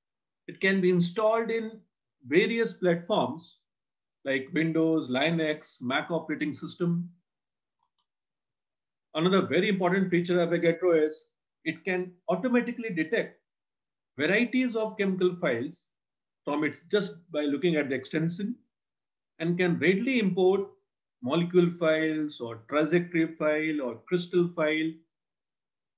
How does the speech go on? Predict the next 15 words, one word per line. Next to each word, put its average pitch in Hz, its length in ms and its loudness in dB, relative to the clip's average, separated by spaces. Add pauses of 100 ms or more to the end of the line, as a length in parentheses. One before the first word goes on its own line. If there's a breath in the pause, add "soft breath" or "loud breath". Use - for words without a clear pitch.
(960)
It 127 160 -10
can 147 360 -4 (360)
generate 143 640 0
input 175 500 0
files 196 340 2
for 175 440 0 (340)
commonly 247 440 4
used 196 480 2 (600)
computational 185 500 0
chemistry 160 380 -2
packages 190 720 0 (840)
and 165 220 -4
can 165 200 0
also 233 540 0
process - 680 -2